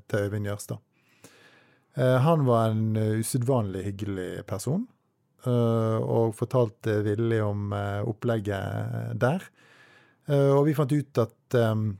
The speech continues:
jeg skulle kunne være der i tre dager. Eh, et møte på søndag kveld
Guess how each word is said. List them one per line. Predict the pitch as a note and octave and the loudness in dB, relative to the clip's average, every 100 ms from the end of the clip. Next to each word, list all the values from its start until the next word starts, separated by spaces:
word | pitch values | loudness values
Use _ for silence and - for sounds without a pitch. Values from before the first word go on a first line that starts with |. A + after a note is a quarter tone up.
| _ _ _ _ _ _ - | _ _ _ _ _ _ -6
jeg | C3 | -4
skulle | - A#2 G#2+ | 0 -2 0
kunne | A#2 A2 | 0 2
være | A2 B2 | 4 4
der | A2+ G2+ A2 | 2 0 -2
i | G2+ | -4
tre | G2 - C3 | -6 -2 0
dager. | G2 G2+ D#3 - - _ _ _ _ _ _ _ _ - | 2 2 0 -2 -16 _ _ _ _ _ _ _ _ -4
Eh, | B2+ A#2+ A#2 A#2 A2+ D#3 C3+ | 0 4 4 2 0 0 -4
et | - A#2 | -4 -2
møte | A2 A2 A#2 | 0 0 -4
på | A2 | -6
søndag | - G#2+ G2 F2+ - | -4 -2 -2 -6 -2
kveld | B2 D3+ F#3+ | 0 0 -2